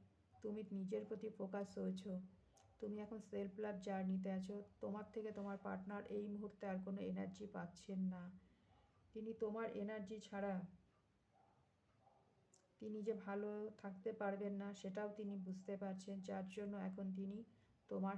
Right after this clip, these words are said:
সাথে সম্পর্কে ব্যালেন্স আনার কথা ভাবছেন। তোমাকে তিনি এবার জাস্টিস দেবেন,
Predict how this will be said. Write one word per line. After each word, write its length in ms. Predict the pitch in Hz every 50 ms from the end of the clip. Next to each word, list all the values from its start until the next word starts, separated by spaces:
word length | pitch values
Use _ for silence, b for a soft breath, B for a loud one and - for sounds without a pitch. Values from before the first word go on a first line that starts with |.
| 190 -
সাথে 280 | - 196 190 - 208 196
সম্পর্কে 720 | - 190 185 180 185 - 196 196 190 190 - 208 196 185 190 190 - -
ব্যালেন্স 600 | 185 175 180 185 180 185 185 190 196 202 - - -
আনার 280 | 190 180 185 185 185 185
কথা 240 | 190 190 190 196 185
ভাবছেন। 580 | 185 185 180 175 175 - - - 190 180 175 - B B B B B B B B B
তোমাকে 280 | - 220 226 226 247 240
তিনি 220 | 240 226 220 226
এবার 200 | 226 233 220 190
জাস্টিস 540 | 196 185 185 185 - - 220 214 208 - - -
দেবেন, 360 | 190 185 175 185 185 180